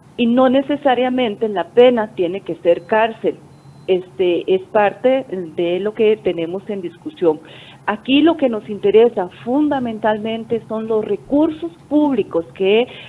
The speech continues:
las mujeres tendrían derecho a acceder para poder denunciar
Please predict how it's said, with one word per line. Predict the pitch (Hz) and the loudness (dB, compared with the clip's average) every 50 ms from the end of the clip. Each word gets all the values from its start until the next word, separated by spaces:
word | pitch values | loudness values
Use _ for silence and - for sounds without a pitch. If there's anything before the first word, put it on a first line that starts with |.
| - - | -12 -8
las | 240 247 240 240 233 247 247 | -2 2 2 2 2 2 -2
mujeres | 254 247 240 247 247 240 226 247 233 240 - | -4 -6 -2 0 2 4 4 4 4 2 2
tendrían | 220 202 196 196 185 208 233 262 277 285 294 277 262 226 | 0 0 0 -2 -6 -6 -2 0 0 2 2 2 0 -2
derecho | 175 170 170 175 185 185 196 196 190 - 214 202 190 - - - - - - - | -4 -6 -4 -2 0 0 0 -2 -2 -4 -6 -6 -6 -8 -12 -20 -20 -20 -12 -8
a | - 185 185 | -6 -4 -4
acceder | 196 190 - - - 196 175 185 190 190 190 | -6 -6 -6 -2 -2 0 2 2 0 0 0
para | - - 202 180 190 190 | -2 -2 -2 -2 -2 -4
poder | - 175 175 170 170 175 180 185 185 - - - - - - | -4 -4 -2 0 0 0 0 -2 -4 -8 -18 -20 -20 -20 -2
denunciar | 180 196 226 226 226 226 220 214 - - 262 254 240 247 254 269 | 4 6 6 6 6 2 -4 -4 -4 0 2 4 4 4 2 0